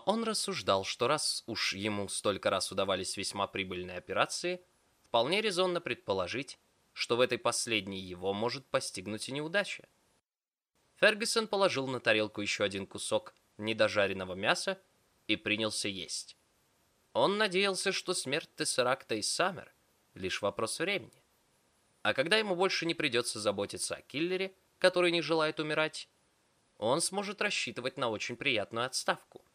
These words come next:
Если только эта флешка окажется у него в руках. На дне моря лежала технология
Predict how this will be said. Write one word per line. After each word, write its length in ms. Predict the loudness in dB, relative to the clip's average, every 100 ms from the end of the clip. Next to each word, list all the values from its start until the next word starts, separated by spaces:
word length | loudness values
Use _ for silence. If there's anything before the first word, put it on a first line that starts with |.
| _ _ _ _ _ _ 0
Если 340 | 2 2 2
только 260 | 2 2 2
эта 160 | 2
флешка 380 | 2 2 2 -2
окажется 420 | 2 0 0 -4
у 60 | -4
него 240 | -2 -2
в 60 | -4
руках. 400 | -4 -6 -8 -12 _ _ _ _ _ _ _ _ _ -4
На 180 | 6 6
дне 220 | 6 4
моря 280 | 6 6 6
лежала 380 | 4 4 4 4
технология 720 | -2 -2 0 2 0 -2